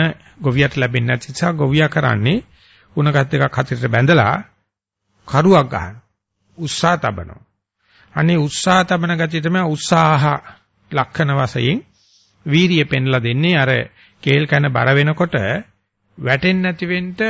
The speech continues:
කුණ්‍යක් ගහනවා වගේ. ඒ වගේ තමයි සමාධියට හිත අරමුණකට වැටිලා සමාධිය බර වේගන එනකොට මේ මෙනෙහි කිරීම නැමැති උත්සාහය නැති වුණොත්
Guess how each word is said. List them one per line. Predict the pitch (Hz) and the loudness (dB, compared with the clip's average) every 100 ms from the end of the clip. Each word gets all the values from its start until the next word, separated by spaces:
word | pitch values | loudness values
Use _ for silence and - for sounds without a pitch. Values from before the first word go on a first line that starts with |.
| 214 - _ | -4 -10 _
කුණ්‍යක් | - 214 202 151 | -8 -4 -2 -2
ගහනවා | 131 110 104 92 | -2 -2 -4 -10
වගේ. | - - - _ _ _ _ _ _ | -14 -16 -20 _ _ _ _ _ _
ඒ | 147 | -4
වගේ | 151 139 | -2 -2
තමයි | 147 156 | 0 0
සමාධියට | - 131 139 135 135 131 139 127 _ - - | 0 -2 0 -2 -2 -2 -2 -4 _ -20 -20
හිත | - 127 - | -12 -6 -4
අරමුණකට | - 127 127 131 131 123 | -2 0 -2 -2 -4 -2
වැටිලා | 117 117 139 120 151 - _ _ | -2 -2 -2 0 0 -4 _ _
සමාධිය | - 127 135 143 143 143 | -4 -2 2 0 0 0
බර | 131 131 | 2 2
වේගන | 139 147 156 151 | 4 2 2 2
එනකොට | 147 156 175 165 190 180 - - _ _ _ | 2 0 -2 -4 -2 -2 -4 -12 _ _ _
මේ | 139 127 123 | -6 -2 2
මෙනෙහි | 139 180 214 | 4 6 4
කිරීම | 196 180 156 135 | 2 2 2 2
නැමැති | 127 123 117 123 | 2 0 -2 -4
උත්සාහය | 123 - 185 165 107 113 110 | -4 0 2 2 2 0 -2
නැති | 120 120 156 | -2 -2 0
වුණොත් | 175 233 | 2 0